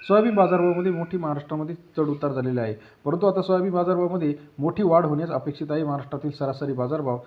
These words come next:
खरीपाचा पेरा घटल्यामुळे बाजारभावामध्ये मोठी आवक, मागच्या वर्षीपेक्षा वीस टक्के पेरा घटलेला आहे. सरासर-, सरासरी दर महाराष्ट्रामध्ये सध्या पाच हजार रुपये प्रति क्विंटल मिळत आहे. महाराष्ट्रातील महत्त्वाचे मार्केट नागपूर असेल, अमरावती असेल, त्याचबरोबर लातूर असेल, हिंगोली असेल, वाशिम असेल,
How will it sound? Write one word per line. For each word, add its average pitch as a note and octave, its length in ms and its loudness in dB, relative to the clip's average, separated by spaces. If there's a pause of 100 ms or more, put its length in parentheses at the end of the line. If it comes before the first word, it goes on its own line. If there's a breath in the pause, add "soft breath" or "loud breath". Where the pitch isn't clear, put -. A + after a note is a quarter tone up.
(200 loud breath)
खरीपाचा A3+ 420 4
पेरा F3+ 300 4
घटल्यामुळे E3+ 500 0
बाजारभावामध्ये D#3 540 0
मोठी D3+ 260 -4
आवक, C#3 200 0
मागच्या C3+ 320 -4
वर्षीपेक्षा C#3+ 420 -4
वीस D#3 300 -2
टक्के D#3 200 -6
पेरा D3+ 280 -2
घटलेला C#3+ 380 -2
आहे. C3 120 -2 (380 loud breath)
सरासर-, F#3 480 2
सरासरी G#3 400 2
दर D#3 180 0
महाराष्ट्रामध्ये D3+ 500 -2
सध्या D#3+ 280 -4
पाच D3+ 240 -2
हजार C3+ 240 -4
रुपये C#3+ 180 -4
प्रति C#3 240 -10
क्विंटल C#3 320 -6 (340 loud breath)
मिळत C3+ 260 -2
आहे. A2+ 140 0
महाराष्ट्रातील A2+ 440 -6
महत्त्वाचे C3 440 -6
मार्केट C#3+ 320 -6
नागपूर C#3 300 -4
असेल, D3+ 240 -4
अमरावती D3+ 420 -2
असेल, D#3 240 -4 (320 loud breath)
त्याचबरोबर D#3+ 280 2
लातूर D3 300 2
असेल, E3 220 -2
हिंगोली E3+ 360 2
असेल, F3 200 -2
वाशिम D3 460 0
असेल, D#3 280 -2